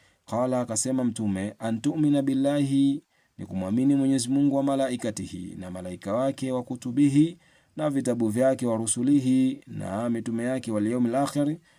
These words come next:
na siku ya mwisho. Wa tu'mina bil qadari khairihi wa sharrihi, na kuamini makadirio, eh, ya kheri na shari, kwa maana ya kheri yake na, na shari yake.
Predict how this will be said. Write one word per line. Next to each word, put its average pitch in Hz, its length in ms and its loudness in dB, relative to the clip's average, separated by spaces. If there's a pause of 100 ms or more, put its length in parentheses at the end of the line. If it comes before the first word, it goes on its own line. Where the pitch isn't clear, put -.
(180)
na 104 420 -2
siku 120 380 0
ya 87 120 0
mwisho. 90 460 -8 (960)
Wa 107 160 -4
tu'mina 151 600 4
bil 120 280 2
qadari 143 500 2
khairihi 139 600 2
wa 120 120 2
sharrihi, 87 640 -6 (520)
na 98 140 -6
kuamini 135 640 4
makadirio, 131 1080 2
eh, 117 480 -4 (420)
ya 98 160 -4
kheri 139 520 2
na 117 140 0
shari, 90 580 -4
kwa 95 100 -16
maana 92 460 -4
ya 95 160 -2
kheri 95 680 -4
yake 135 340 0
na, 123 300 -2
na 101 140 -8
shari 90 260 -8
yake. - 280 -20